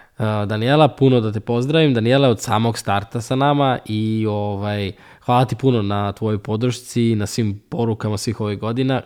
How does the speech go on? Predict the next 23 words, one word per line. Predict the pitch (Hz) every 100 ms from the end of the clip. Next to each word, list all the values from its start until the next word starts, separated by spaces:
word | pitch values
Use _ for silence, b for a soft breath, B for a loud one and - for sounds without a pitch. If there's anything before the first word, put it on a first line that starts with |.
| -
Hvala | 104 101
ti | -
puno, | 101 101 90
stvarno. | 113 - 90 98 117
Pitaš | 135 135 120
kako | 131 127 113
se | -
snalazimo | 107 110 120 110 98
u | 92
Americi. | 90 90 - - _ B B B B B B 123
E, | 123 120 117 117
pa, | 131 123 113 82 - 69 - - _ - B B B
zanimljiva | 113 123 139 156 175 185 151 110
je | 98
Amerika. | 92 92 117 - 180
Ja | 139 135 135 131 123 120
imam | 120 139 139 139
taj | - 143 135
neki, | 135 139 127 110 B B B B -
ako | 120 131
bih | 123 117 - 131
jedan | 147 180 156
dar | 127 143 110